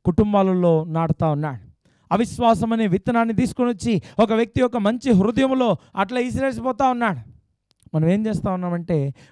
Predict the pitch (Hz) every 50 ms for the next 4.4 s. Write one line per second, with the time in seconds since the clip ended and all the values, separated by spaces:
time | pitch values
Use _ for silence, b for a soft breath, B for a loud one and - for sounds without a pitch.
0 | b 185 185 175 165 175 170 156 156 180 185 220 196 220 214 220 208 190 147 -
1 | 180 185 180 - 185 185 196 190 175 143 117 - _ _ _ - 151 151 165 180
2 | 180 175 165 156 151 143 165 151 143 139 135 131 135 139 131 127 _ _ _ _
3 | _ _ _ _ _ _ _ _ _ _ _ _ _ _ _ _ 143 165 170 170
4 | 165 170 - 190 180 196 196 151